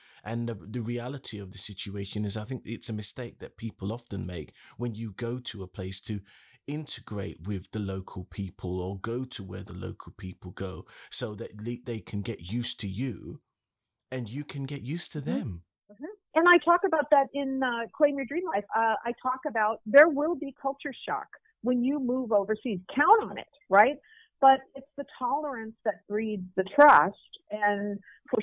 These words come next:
Speaker 2: sure, the world needs more of it. And in particular, I talk about the dangerous myth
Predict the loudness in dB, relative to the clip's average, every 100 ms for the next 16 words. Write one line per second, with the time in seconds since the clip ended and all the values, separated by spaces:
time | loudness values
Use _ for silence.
0 | 2 2 2 2 2 2 0 -2 -4 -2
1 | 0 4 6 6 6 4 0 0 2 2
2 | 2 4 2 4 6 6 6 2 -2 0
3 | 0 -2 0 2 4 2 -4 -4 -2 2
4 | 2 0 -2 -2 -2 -2 2 4 2